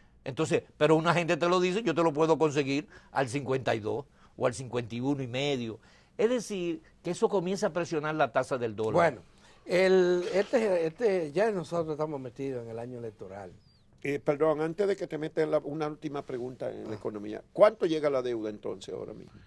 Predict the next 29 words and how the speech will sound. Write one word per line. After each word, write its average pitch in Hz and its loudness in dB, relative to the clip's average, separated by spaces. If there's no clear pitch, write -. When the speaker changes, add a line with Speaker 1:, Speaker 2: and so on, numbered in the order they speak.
Speaker 1:
Ahora 233 2
mismo, 233 -2
si 165 -6
su-, 151 -16
si 160 -2
utilizamos 151 0
los 208 4
dos 190 0
mil 190 -6
quinientos 185 -2
millones 175 -6
de 165 -6
dólares, 175 -2
la 147 4
deuda 170 0
con 131 0
la 123 2
deuda 165 4
del 156 0
Banco 165 -2
Central, 175 0
sin 151 -2
contar 151 4
las 175 8
deudas 180 8
que 160 2
no 165 0
se 175 -2
contabilizan, 170 0